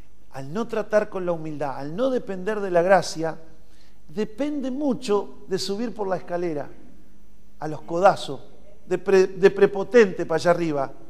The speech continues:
enaltecerse. Y todo aquel que se enaltece, el Señor lo está resistiendo.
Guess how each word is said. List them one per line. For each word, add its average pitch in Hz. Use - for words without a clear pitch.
enaltecerse. 175
Y 196
todo 349
aquel 254
que 208
se -
enaltece, 214
el 339
Señor 220
lo 220
está 226
resistiendo. 180